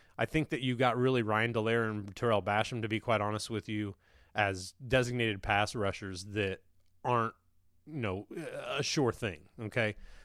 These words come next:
So that's what we've got. Add into that pass rush Khalil Mack, okay? Chris Ballard, let's, let's talk about this first. Chris Ballard,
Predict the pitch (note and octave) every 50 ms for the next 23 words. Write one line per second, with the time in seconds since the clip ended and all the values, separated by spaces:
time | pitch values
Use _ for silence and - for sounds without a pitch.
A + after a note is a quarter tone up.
0 | - - - F3+ D#3+ F3+ F3 E3 - - C#3+ A#2+ A#2 A#2 G#2 F2+ G2+ G#2+ G#2 F2
1 | D#2 - - - - - - - - - - - - _ - _ _ _ _ _
2 | _ _ _ - - - - - C#3 C#3+ D3+ E3 F3+ F3 F3 E3 C#3+ - - C#3+
3 | C#3 C#3+ C#3 C3+ C3+ C3+ B2+ - - A#2 A2+ A2+ A2 G2 A2+ G#2+ G#2 A2+ - -
4 | - B2+ A2 G#2+ G#2+ - - - G#2 F#2+ F#2+ F2+ F2 - - - - - - -
5 | - - - _ - - - B2 A2+ A2 G#2+ G2 G2 F#2+ D#2+ D2+ - - - -
6 | _ _ _ _ _ _ _ - - G2+ G2 - G#2+ F#2+ G2 F#2+ - - - _
7 | _ _ _ _ _ _ _ _ _ _ _ _ _ _ - - _ _ _ _
8 | - - - F#3+ F3+ - - D#3 C#3+ C3+ B2+ A#2+ B2 C3+ F3+ G3+ - A3 A#3 A3+
9 | - - D3+ A#2 G2+ G2+ F#2+ - - - - - - - - - - G#3+ G#3+ -
10 | C#3+ C3 C3 A#2+ A#2 A2 G2 F#2+ F2+ F2